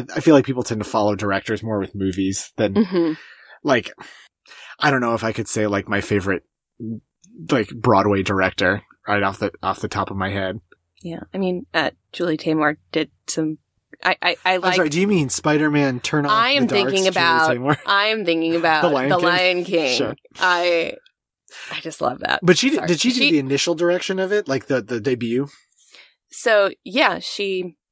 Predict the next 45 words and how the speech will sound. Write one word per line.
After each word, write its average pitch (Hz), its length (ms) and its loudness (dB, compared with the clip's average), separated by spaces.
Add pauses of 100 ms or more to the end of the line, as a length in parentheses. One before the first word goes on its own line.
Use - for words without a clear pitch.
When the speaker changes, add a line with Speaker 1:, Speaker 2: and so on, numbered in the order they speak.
(120)
Speaker 2:
like, 165 240 -2 (400)
that, 180 200 2
the 180 120 -4 (180)
Lion 208 320 2
King 170 200 0
is, 156 140 -2
like, 160 200 -2
her 180 200 0
baby. 160 380 0
She 170 200 -4
did, 160 240 0
Speaker 1:
Mm-hmm. 98 80 -18 (340)
Speaker 2:
like, 160 300 -8 (340)
all 185 160 4
the 185 120 4
masks, 170 560 2
the - 80 -8
costuming, 196 800 -2
like, 147 220 -2
Speaker 1:
Mm-hmm. 92 100 -16 (180)
Speaker 2:
she - 220 -6
did 175 140 2
everything. - 540 -2 (600)
Speaker 1:
Right. 135 360 4 (380)
You 180 160 0
do 233 160 2
wonder, 202 360 0
like, 117 360 -6 (220)
in 175 180 2
subsequent, 180 640 0
in, 175 220 -6
in, 156 220 0 (100)
uh, 147 80 -10 (120)
unlike 175 340 4
comics, 131 400 0
and 123 260 -8
we're 135 140 4
getting 113 200 -2
off 104 140 -4
track, 101 240 -6
but 139 140 -2
unlike 151 320 4
comics 127 360 -2
and 117 120 -6
movies, 104 420 -2